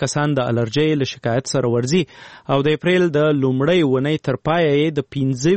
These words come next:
ویشت زره داسې کسانو نومونه لیکلي چې د حساسیت د درملنې لپاره ورغلي ول. دا شمیر د تیر کال پرتله پنځه شپېته فیصد لوړ دی.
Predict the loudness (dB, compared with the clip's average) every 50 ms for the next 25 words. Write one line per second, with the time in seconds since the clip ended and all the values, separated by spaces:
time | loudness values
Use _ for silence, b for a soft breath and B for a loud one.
0 | 2 0 -2 -4 -6 -8 _ -8 -6 -4 -4 -2 0 0 0 0 0 0 0 -2
1 | -2 -2 -4 -4 -4 -4 -2 0 0 0 2 2 0 2 2 2 2 0 0 0
2 | 0 0 0 0 -2 -4 -20 -20 _ _ -6 -2 -2 0 0 0 -2 -2 0 -2
3 | -2 0 0 0 0 0 -2 -6 -2 -2 -2 -2 0 0 2 2 2 2 2 0
4 | -2 -4 -4 -4 -2 -2 -2 -2 0 0 0 2 2 2 2 0 b b b b
5 | b b b b _ 0 0 2 2 0 -2 -2 0 2 2 2 2 2 0 0
6 | 0 _ 0 0 0 0 0 -2 -2 -2 -2 -2 -4 -2 0 0 0 0 _ 0
7 | 0 0 0 0 0 0 0 -2 -6 -4 -4 -4 -2 -2 -4 -4 -4 -8 -4 -2
8 | -2 -2 0 0 0 0 0 0 0 -2 -2